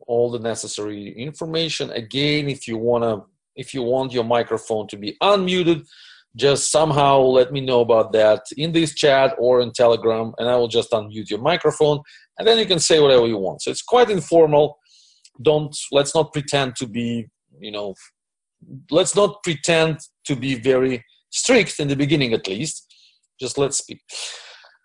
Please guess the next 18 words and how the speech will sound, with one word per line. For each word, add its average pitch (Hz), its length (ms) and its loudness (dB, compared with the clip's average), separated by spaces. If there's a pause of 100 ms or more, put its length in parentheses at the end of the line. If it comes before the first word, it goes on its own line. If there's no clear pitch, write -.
(280)
Uh, 175 260 4
so - 480 -4
enough 220 320 2
for 208 100 4
the 170 100 2
intro. 143 560 2
So 160 1080 6
the 147 80 2
subject, 202 680 2 (1000)
the 120 60 -16
subject 165 560 0
now 131 460 4 (100)
is, 120 680 -2 (800)
um, 110 640 -4
I'll 117 120 2
share 226 500 4
what 156 220 4
I 147 260 4